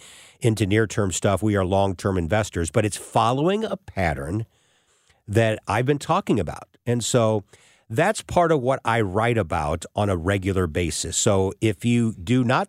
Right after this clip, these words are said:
and have not subscribed and you want to, of course, it's free. And I don't even know who signs up for it. So nobody's ever trying to sell you anything. I've been writing this since two thousand.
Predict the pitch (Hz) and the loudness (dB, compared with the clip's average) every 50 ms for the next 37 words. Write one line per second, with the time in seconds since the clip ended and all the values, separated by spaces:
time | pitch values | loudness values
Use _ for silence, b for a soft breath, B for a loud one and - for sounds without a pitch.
0 | _ _ - 123 117 110 95 - - 156 185 208 185 120 98 87 76 71 78 - | _ _ -2 0 0 0 -2 -4 -2 -2 0 0 -2 -2 -2 -2 -2 -2 -6 -8
1 | - - 101 85 - - - - 95 73 65 67 - - 120 127 b b b b | -6 -4 -4 -2 -2 -4 -2 -2 -4 -4 -4 -6 -6 -6 -8 -8 b b b b
2 | b b b b b - 92 90 90 92 107 127 131 127 151 202 254 208 - - | b b b b b 0 0 2 2 4 4 2 2 2 2 0 -2 -4 0 2
3 | 113 113 131 151 127 - - - 117 123 127 - 131 135 - - - - - - | 2 2 4 2 0 -2 0 0 0 0 0 0 -2 -4 -4 -4 -12 -12 -12 -14
4 | _ - - 147 135 139 180 226 262 - _ _ _ _ _ _ _ _ _ _ | _ -2 0 2 2 2 2 0 -4 -8 _ _ _ _ _ _ _ _ _ _
5 | _ _ _ _ - 113 104 98 - _ - - 143 208 240 240 233 220 202 196 | _ _ _ _ -2 -2 -2 -2 -4 _ 0 2 2 4 4 2 2 2 2 0
6 | 180 143 160 151 147 151 156 160 160 156 131 151 151 139 - - - 143 139 139 | 2 2 2 0 2 2 2 2 2 2 2 2 0 0 0 0 0 2 2 2
7 | 131 113 131 123 110 - - 90 82 - - 98 90 104 143 170 196 185 180 139 | 2 2 2 0 0 0 -4 -4 -4 -2 -2 0 2 2 2 2 0 0 0 2
8 | 104 123 135 160 160 - - - 135 135 156 165 151 135 - - - - 143 139 | 2 0 0 0 -2 -4 -2 -2 0 0 0 -2 -2 -4 -4 -4 0 0 2 2
9 | 147 143 135 131 131 135 135 135 143 131 - - 131 135 135 131 127 117 127 113 | 2 2 2 2 2 2 2 2 0 -2 0 0 0 0 0 0 0 0 0 0
10 | 101 107 117 127 139 135 131 135 - - 101 87 - - - - 151 151 139 - | 2 0 0 2 0 0 0 -2 -2 -4 -6 -6 -6 -6 -4 0 0 0 2 2
11 | 139 131 135 139 113 87 78 69 | 0 2 2 2 0 -2 -6 -10